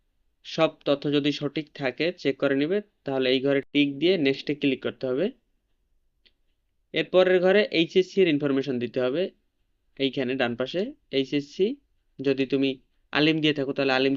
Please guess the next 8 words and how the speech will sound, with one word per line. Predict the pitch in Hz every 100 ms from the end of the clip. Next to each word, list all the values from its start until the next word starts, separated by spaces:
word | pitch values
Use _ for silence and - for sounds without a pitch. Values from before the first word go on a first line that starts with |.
| 131
দিতে | 131 131
পারো। | 127 196 _ _ _ _ _ _ _ _ _ _ _ _ _ - 131
বোর্ড, | 135 151 185 - _ _ _ _ _ _ _ _ _ _ _ -
তারপরে | 131 - 135 135 131
ঘরে | 139 135 127
রোল | 135 131
দিতে | 139 147
হবে, | 151 156